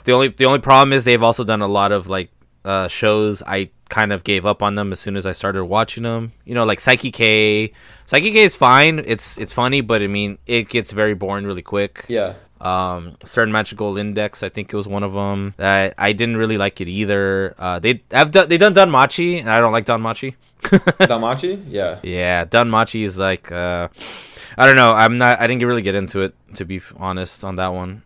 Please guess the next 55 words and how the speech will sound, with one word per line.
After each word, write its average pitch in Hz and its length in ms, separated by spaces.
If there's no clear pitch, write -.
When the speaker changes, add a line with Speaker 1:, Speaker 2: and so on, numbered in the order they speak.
Speaker 1:
And 117 160
then, 143 140
like, 135 200
a 123 60
very 131 280
hidden 135 280
gem 98 560
that 98 160
I, 98 160
it's 95 160
probably 110 220
one 104 120
of 101 60
my 95 80
personal 101 320
favorites 92 540
that 92 180
I've 90 140
seen 98 220
that 95 100
I 90 80
don't 95 100
really 95 160
talk 82 240
about. 104 300
It's, 110 260
uh, 113 120
The 113 120
Pet - 320
Girl 156 260
of 92 100
S-, - 180
of 92 360
Sakura 117 460
Soul. - 380
Uh, 127 100
it's 143 120
a 202 60
pretty 233 240
good 147 180
one. 113 200
That 120 120
one's - 540
actually 110 340
pretty 95 200
cool. 104 180
It's - 320
really 113 380
talking 110 260
about, 104 160
like, 92 160
misfits, - 800
uh, 92 500
and 92 160
their 92 200